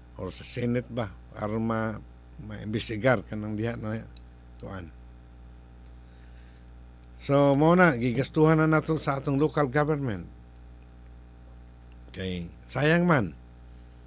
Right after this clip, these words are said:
Nagabok naman. Nya kung buto naon, dili pa na siya ma-, dili pa na lonlon solid pod. Dili lonlon concrete. Kahoy man gi, pabarog sa haligi. Ato pa,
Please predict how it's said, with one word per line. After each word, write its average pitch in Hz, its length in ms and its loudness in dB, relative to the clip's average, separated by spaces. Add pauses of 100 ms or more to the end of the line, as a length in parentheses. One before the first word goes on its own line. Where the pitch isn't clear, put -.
(760)
Nagabok 110 480 0
naman. 160 400 2 (560)
Nya 139 80 -4
kung 180 240 0
buto 208 240 0
naon, 151 720 4 (400)
dili 185 320 2
pa 180 160 0
na 180 160 0
siya 160 240 -2
ma-, 156 320 2 (880)
dili 170 320 -2
pa 180 160 0
na 175 80 4
lonlon 156 640 6
solid 139 480 6
pod. 196 240 2 (720)
Dili 156 480 0
lonlon 180 480 2
concrete. 175 480 0 (320)
Kahoy 202 480 2
man 202 160 4
gi, 202 240 -2 (320)
pabarog 170 400 6
sa 165 160 -2
haligi. 196 400 4 (1700)
Ato 247 240 -10
pa, 214 320 -2